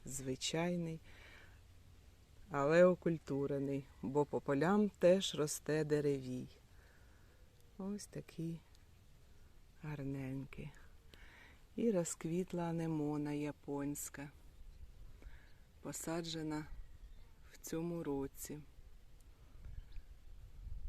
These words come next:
Це мені подарувала пані Тоня. Дякую вам, <laughs> пані Тоня, гарненька анемона. Але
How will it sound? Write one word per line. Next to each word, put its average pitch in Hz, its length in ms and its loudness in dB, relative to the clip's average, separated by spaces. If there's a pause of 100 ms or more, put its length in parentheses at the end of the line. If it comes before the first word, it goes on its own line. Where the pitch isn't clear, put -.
(680)
Це 160 160 0
мені 151 240 4
подарувала 143 720 0
пані 160 500 -2
Тоня. 135 400 -4 (680)
Дякую 131 500 -4
вам, 165 320 -4 (120)
<laughs> - 100 -12
пані 180 420 0
Тоня, 160 380 -4
гарненька 151 540 -4
анемона. 135 540 -4 (540)
Але 156 380 -2